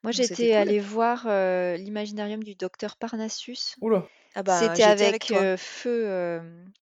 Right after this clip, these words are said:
Speaker 1: Heath Ledger, qui était décédé pendant le tournage et qui avait été remplacé, heu, enfin, non, pas remplacé, mais ils avaient fait intégrer deux autres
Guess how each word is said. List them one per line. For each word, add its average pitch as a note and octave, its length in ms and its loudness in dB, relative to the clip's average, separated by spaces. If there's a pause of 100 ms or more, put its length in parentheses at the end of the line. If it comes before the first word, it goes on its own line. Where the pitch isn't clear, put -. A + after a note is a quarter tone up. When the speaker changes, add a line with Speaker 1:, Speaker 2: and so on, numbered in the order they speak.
(140)
Speaker 1:
Heath A#3+ 160 -6
Ledger, A3+ 400 0
qui - 120 -10
était G#3+ 160 -8
décédé G3 360 -6
pendant A3 280 -4
le G#3+ 60 -8
tournage A3 400 -6
et F#3+ 60 -10
qui - 120 -8
avait D#3+ 140 -4
été E3 180 -10
remplacé, G3 680 -4
heu, E3+ 280 -2 (320)
enfin, F#3 200 6
non, G#3 220 0 (100)
pas G#3+ 120 4
remplacé, G#3+ 480 0
mais G#3 120 -4
ils F#3 140 -4
avaient F3+ 220 2
fait - 360 -8
intégrer A3+ 540 0
deux A3+ 300 -2
autres - 380 -2